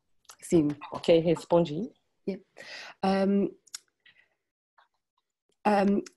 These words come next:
Speaker 1: esse, esse depósito de refer-, referências independe do tipo de med-, media creto? Pode ser artigo, livro, et cetera?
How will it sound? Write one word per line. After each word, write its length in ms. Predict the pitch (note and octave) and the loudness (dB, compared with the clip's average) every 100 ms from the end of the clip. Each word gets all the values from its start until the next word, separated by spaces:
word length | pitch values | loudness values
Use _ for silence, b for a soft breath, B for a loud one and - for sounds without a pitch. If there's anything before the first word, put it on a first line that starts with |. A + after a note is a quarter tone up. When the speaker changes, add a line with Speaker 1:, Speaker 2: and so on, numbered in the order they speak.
| _ - | _ -2
Speaker 1:
esse, 480 | A3 G#3 A#3 A3+ - _ _ - | 0 4 4 4 0 _ _ -4
esse 300 | G3 A3+ G#3+ | 0 2 2
depósito 800 | G#3+ - G#3+ A3+ A3 G3 F#3+ F#3+ | 0 -2 -2 -2 -2 0 2 0
de 280 | G3 F3+ | 0 0
refer-, 480 | F3+ F3 - F3 - - | 2 0 0 -2 -2 -6
referências 1000 | F3 F#3 F#3 E3+ E3 D#3+ F#3+ E3+ E3+ - - | 0 0 2 0 0 -2 0 0 -2 -6 -2
independe 920 | F#3 F3 - F3 E3+ F3 E3+ E3+ E3+ - - | 0 0 -2 0 0 2 2 2 0 -6 -4
do 360 | F3 E3 E3 E3 | 2 4 2 0
tipo 480 | - - F#3+ G3 | -4 -4 -2 -2
de 320 | F#3+ F#3 E3+ E3+ | 0 2 2 2
med-, 380 | E3 F3 - - | 2 0 -4 -2
media 460 | E3 E3+ F3+ G3 G3 | 0 2 2 0 -2
creto? 600 | - G3 F#3+ A#3 A#3 A3+ B B B _ | -4 -4 -2 0 0 -2 B B B _
Pode 500 | F#3 E3 F3+ F3 F3 | 0 2 2 2 0
ser 440 | - E3+ D#3+ E3 - | -2 -2 0 0 -2
artigo, 600 | F3 - F#3+ F#3+ F#3+ F#3+ | -4 0 0 2 0 2
livro, 480 | F#3+ G3 G3 F#3 F3+ | 2 0 0 0 -2
et 120 | E3+ | -4
cetera? 500 | - - - E3+ | -8 -10 -8 -10